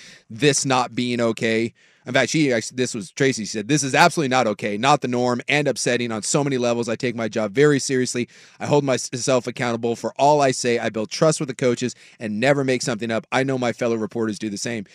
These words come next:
You are, i-, i-, if you are, uh, Carissa Thompson here, you basically, you basically took a, a, a dump on your profession. I mean, you absolutely did. Like, to me, I, I'd fire her ass. I,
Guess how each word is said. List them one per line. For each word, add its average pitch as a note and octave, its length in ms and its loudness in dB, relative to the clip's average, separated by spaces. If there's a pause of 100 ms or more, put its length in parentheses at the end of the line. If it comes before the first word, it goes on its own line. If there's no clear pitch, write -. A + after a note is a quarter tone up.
(320)
You G3 300 -2
are, E4+ 180 -4
i-, - 320 -12
i-, G#3+ 160 0
if G3+ 220 4
you C4+ 280 0
are, E4+ 180 2 (100)
uh, F#3+ 300 6 (100)
Carissa A3+ 300 0
Thompson G3+ 340 0
here, D#3+ 260 2
you G3+ 360 0
basically, G3+ 720 2 (1000)
you G#3 160 -4
basically E4+ 420 -2
took C4+ 240 0
a, A#3+ 200 8
a, F3 220 4
a E3 80 2
dump F#3 500 2 (480)
on F3+ 180 4
your G#3 160 4
profession. B3 680 -2 (600)
I E3+ 40 -6
mean, G#3 100 0
you C4+ 120 -4
absolutely C4 580 2
did. G#3 420 4 (300)
Like, F#3+ 220 -2
to A3+ 100 2
me, G#3+ 560 0 (100)
I, - 220 2
I'd G#3+ 240 2
fire D#3 340 4
her G2 140 -4
ass. - 420 -8 (340)
I, F#3+ 120 0